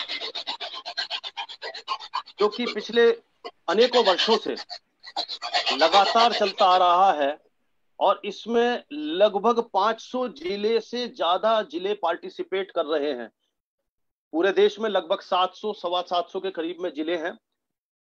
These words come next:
ये पाँच सौ प्लस जिलों ने इस बार सीधा नेशनल इंटर डिस्ट्रिक्ट प्रतियोगिता में भाग लिया।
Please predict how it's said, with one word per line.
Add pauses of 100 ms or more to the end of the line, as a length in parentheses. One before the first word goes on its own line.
(140)
ये
पाँच
सौ
प्लस (380)
जिलों
ने (360)
इस
बार
सीधा
नेशनल
इंटर
डिस्ट्रिक्ट (220)
प्रतियोगिता
में (400)
भाग
लिया।